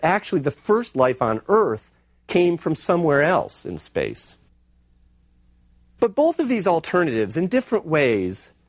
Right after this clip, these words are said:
nonetheless beg the question of how living matter could arise from non-living matter. And that brings our first question into focus. What's the minimal difference between living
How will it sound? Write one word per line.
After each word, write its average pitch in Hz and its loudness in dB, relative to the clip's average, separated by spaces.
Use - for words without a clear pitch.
nonetheless 180 2
beg 180 -2
the 190 -2
question 117 -2
of 131 2
how 147 4
living 233 0
matter 180 -2
could 170 2
arise 160 2
from 151 -4
non-living 147 0
matter. 95 -6
And 135 2
that 175 2
brings 175 0
our 156 2
first 143 -4
question 120 0
into 104 0
focus. - -2
What's - 2
the 294 0
minimal 226 2
difference 135 -6
between 135 2
living 175 0